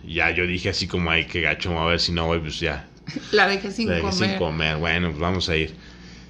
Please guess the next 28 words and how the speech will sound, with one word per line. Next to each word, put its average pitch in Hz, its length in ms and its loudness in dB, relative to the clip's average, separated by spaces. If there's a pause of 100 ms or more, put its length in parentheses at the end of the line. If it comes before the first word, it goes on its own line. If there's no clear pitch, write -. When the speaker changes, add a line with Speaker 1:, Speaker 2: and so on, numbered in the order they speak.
(140)
Speaker 1:
Eh, 117 520 4 (300)
sí - 180 0
fue 127 120 -2
un 131 80 -2
parteaguas. 95 600 -2 (520)
Eh, 85 360 0 (260)
no 139 220 2
voy 117 120 6
a 92 80 4
ni 90 100 2
a 80 80 0
platicar 87 480 -2
exactamente 85 800 -4
todo 85 240 0
lo 78 180 -4
que - 80 -10
se 92 120 -2
vivía 95 300 4
ahí, 165 260 4
pero, 87 360 2 (240)
pero 98 220 4
sí 135 200 4
me, 104 280 2 (220)
este, - 220 -4
fueron 98 260 -2
dos, 101 220 0
tres 95 200 0
días, 90 560 2